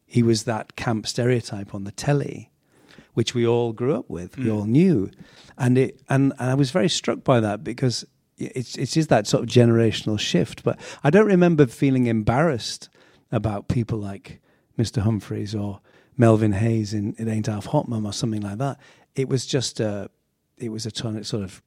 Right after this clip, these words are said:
Speaker 1: trope of, of T V comedy. But, um, I didn't feel ashamed. I think, "Oh, that's like, I'm, I'm like that." I just remember thinking, mm, you know, there was something in it. <laughs>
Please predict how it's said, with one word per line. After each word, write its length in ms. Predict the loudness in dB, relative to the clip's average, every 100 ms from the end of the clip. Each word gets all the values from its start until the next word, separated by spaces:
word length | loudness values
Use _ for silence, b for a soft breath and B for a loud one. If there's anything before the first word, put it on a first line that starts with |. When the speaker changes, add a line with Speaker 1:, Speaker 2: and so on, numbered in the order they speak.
| -8
Speaker 1:
trope 380 | 0 2 2 -6
of, 200 | -12 _ _ -14
of 180 | -12 -14 -6
T 180 | -4 -2
V 160 | -4
comedy. 640 | -6 -2 0 0 -6 -14 _ _ b b b b
But, 240 | 4 6 2
um, 340 | 0 0 -4 _ _ _ _ _ _ _ -10
I 60 | 0
didn't 200 | 6 6
feel 280 | 8 6 8
ashamed. 580 | 4 2 4 4 4 0
I 40 |
think, 180 | -4 -4
"Oh, 120 | -4 -4
that's 260 | -6 -8 -8
like, 140 | -6
I'm, 100 | -4
I'm 280 | -2 0 2
like 240 | 0 -4
that." 360 | -8 -10 -12 -20 _ b b b b
I 80 | 0
just 220 | 0 2
remember 340 | 6 6 6 4
thinking, 640 | 4 2 2 0 0 -4 _ _ _ _ _ _ _ _ _ _ -4
mm, 220 | 0 4
you 60 |
know, 60 | 4
there 100 | 6
was 120 | 4
something 420 | 4 2 4 2 4
in 140 | 4
it. 280 | 2 -4 -10 0
<laughs> 540 | 4 4 6 4 2